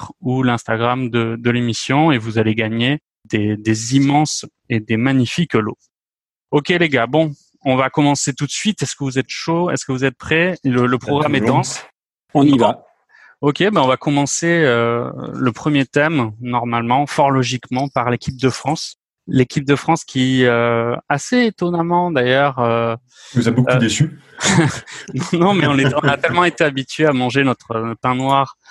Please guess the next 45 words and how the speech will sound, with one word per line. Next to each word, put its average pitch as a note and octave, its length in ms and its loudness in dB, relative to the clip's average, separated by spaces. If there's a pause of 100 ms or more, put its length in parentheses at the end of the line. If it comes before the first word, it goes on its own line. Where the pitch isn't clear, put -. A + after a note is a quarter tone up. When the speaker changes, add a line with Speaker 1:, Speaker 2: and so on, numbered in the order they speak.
(280)
Speaker 1:
euh, A#2 460 2
ces B2+ 180 -2
dernières B2+ 400 0
années D3+ 280 2
que - 140 -4
depuis, D#3+ 680 -4 (260)
je - 100 -20
pense, - 180 -6
la A#2+ 100 -2
prise - 200 -10
de B2 80 -4
fonction B2+ 380 -6
de, A#2 220 -4
de A#2+ 160 -6
Fabien B2+ 320 -2
Galtier, B2 500 0 (540)
euh, A#2+ 720 2
on B2+ 140 0
est B2 60 0
assez C3+ 220 0
épaté C#3+ 340 0
et C#3+ 60 4
surtout, D#3 560 -4
euh, A2 240 -4 (360)
on, A#2+ 220 -4
on, B2 240 -4
on B2 120 -2
retrouve C#3+ 380 -4
une B2+ 100 -2
solidité. B2+ 720 -2 (500)
On B2+ 100 0
vient C3 180 0
de C#3+ 60 -8
faire E3+ 220 -2
un, A#2 480 0 (340)
un B2 100 -4
tournoi C#3+ 300 0
des, A#2+ 320 2
des B2 160 -2
Six C3+ 200 -4
Nations D#3 500 -2 (160)
assez C#3+ 260 -2
brillant. D3 320 0
Ça D#3 100 -2
faisait A#2 220 -2